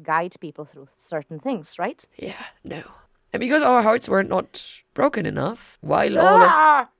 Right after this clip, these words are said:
Speaker 2: this conversation happens, the camera pans over and we see Crowley standing next to the Bentley.
Speaker 1: He's watching him leave.
Speaker 2: He's giving him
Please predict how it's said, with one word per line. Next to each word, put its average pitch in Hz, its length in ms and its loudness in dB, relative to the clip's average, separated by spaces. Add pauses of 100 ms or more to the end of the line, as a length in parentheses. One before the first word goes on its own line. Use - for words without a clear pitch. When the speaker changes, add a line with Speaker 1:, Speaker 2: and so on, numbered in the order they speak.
Speaker 2:
this - 520 -4
conversation - 580 -6
happens, - 800 -10 (100)
the 160 80 -14
camera 165 360 -4
pans 170 320 -14
over 233 460 -6 (320)
and - 100 -8
we 208 140 -6
see 180 240 -6
Crowley 190 400 0
standing 208 440 -2
next - 260 -8
to 185 80 -10
the 247 80 -2
Bentley. - 540 -6
Speaker 1:
He's 165 220 -16
watching 160 380 -12
him 214 200 -8
leave. 143 320 -12
Speaker 2:
He's 302 280 -4
giving 269 320 -4
him 285 380 -6